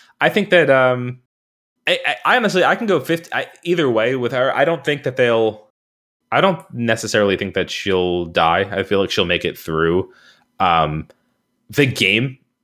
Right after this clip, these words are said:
I don't know that maybe there'll be some sort of hint at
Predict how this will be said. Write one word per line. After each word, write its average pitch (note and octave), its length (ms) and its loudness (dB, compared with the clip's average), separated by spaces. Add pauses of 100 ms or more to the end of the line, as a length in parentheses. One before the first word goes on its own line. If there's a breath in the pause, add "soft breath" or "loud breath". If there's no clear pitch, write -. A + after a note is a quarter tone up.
(160)
I A2+ 140 2
don't G#2+ 140 0
know G#2+ 140 2
that G#2 180 2
maybe A2+ 200 0
there'll G2+ 160 2
be G2+ 80 -2
some G#2 200 -6
sort F#2+ 220 0
of F2 360 -4
hint G#2+ 440 -4
at F2+ 400 -2